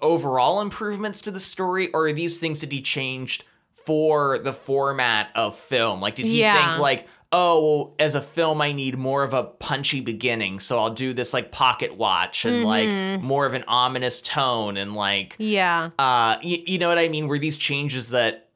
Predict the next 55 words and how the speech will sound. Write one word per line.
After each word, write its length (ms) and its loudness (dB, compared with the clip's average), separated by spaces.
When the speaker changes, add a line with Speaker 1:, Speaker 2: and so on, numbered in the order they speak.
Speaker 1:
he 220 -6
would 280 2
have 100 2
applied 440 2
to 100 -6
the 100 -2
book 580 -4
had 280 2
he 280 -4
thought 300 2
of 80 -2
them 140 0
at 80 -6
the 80 -6
time? 560 -2
Speaker 2:
Mm-hmm. 520 -4
Speaker 1:
Or 280 4
is 160 2
this 120 -2
just 200 0
something 300 -2
that 140 0
he 160 -10
thought 400 0
fit 200 -2
more 240 -2
of 80 -6
that 240 -6
format? 600 -8
Speaker 2:
Or 380 2
is 300 -2
it 160 -2
the 80 -4
director? 920 0
Is 200 -6
it 80 -16
the 40 -10
producers? 760 0
Is 60 2
Speaker 1:
Sure. 320 4
Speaker 2:
it 60 -2
the 60 -8
actors? 680 2
Like, 140 0
you 100 -2
just 160 -4
don't 240 -2
know. 400 -2
Speaker 1:
Yeah, 240 4
we 120 0
don't, 240 0
like, 200 2
the 80 -6
process 560 2
of, 260 -2